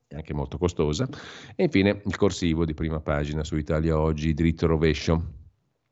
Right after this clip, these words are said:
È scoppiata in Parlamento, scrive il direttore, una pesante battaglia fra la maggioranza e la sinistra.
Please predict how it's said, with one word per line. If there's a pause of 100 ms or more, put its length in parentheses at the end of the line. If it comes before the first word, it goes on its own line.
(220)
È
scoppiata
in
Parlamento,
scrive
il
direttore,
una
pesante
battaglia
fra
la
maggioranza
e
la
sinistra.